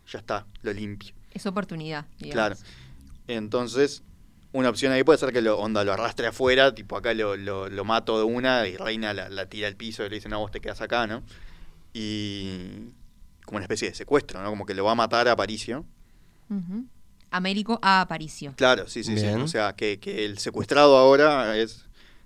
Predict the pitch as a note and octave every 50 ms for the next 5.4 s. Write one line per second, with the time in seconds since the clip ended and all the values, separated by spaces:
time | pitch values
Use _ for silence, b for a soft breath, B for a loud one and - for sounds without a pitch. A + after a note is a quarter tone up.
0 | b - - G#2+ G2+ G#2+ - - G2+ A2+ - - - - - - - - - -
1 | G#2+ G#2+ G#2 G2 G#2+ C3 E3 F#3+ - - - - - - G3+ G3 - G3 G#3 B3+
2 | C4 - A3 G3+ G#3 G#3+ G3+ G#3 G#3 G#3 G3+ - F3+ F3+ F3+ F#3 F#3+ F#3 F#3 F3+
3 | F#3+ F#3+ - - G#3+ G3+ G3+ F#3+ F3 E3+ E3 E3 D#3+ D#3 D#3+ D#3+ E3 D#3+ D#3 D3+
4 | D#3 D#3+ D#3+ E3+ E3+ E3+ E3 D#3+ D#3+ D#3 - D#3+ D#3 D#3 D#3 D#3 - F#3 G3+ F#3
5 | - - - F#3+ F#3 F#3 G3+ C4